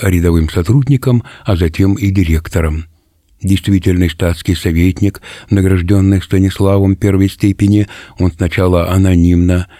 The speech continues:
а затем и под своим собственным именем начал публиковать в журналах свои литературные опыты,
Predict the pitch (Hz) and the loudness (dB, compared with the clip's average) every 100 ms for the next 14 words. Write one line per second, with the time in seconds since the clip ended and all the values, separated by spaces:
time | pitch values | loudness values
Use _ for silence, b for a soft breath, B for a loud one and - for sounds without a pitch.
0 | B - 90 87 110 104 90 - - 92 | B -4 -2 0 0 0 0 -2 0 0
1 | 95 - 101 92 - 92 85 90 92 95 | 0 0 -4 -2 -2 0 2 2 2 2
2 | 101 104 B B B B 95 90 - 95 | 0 -2 B B B B -2 -2 0 -2
3 | 92 92 92 95 90 85 82 87 82 85 | 0 0 0 0 0 0 0 0 2 2
4 | 90 95 - 90 90 90 85 92 82 98 | 0 -2 -2 0 2 2 2 0 0 0
5 | 98 104 107 87 87 80 95 98 95 | 2 2 2 2 0 0 0 0 -2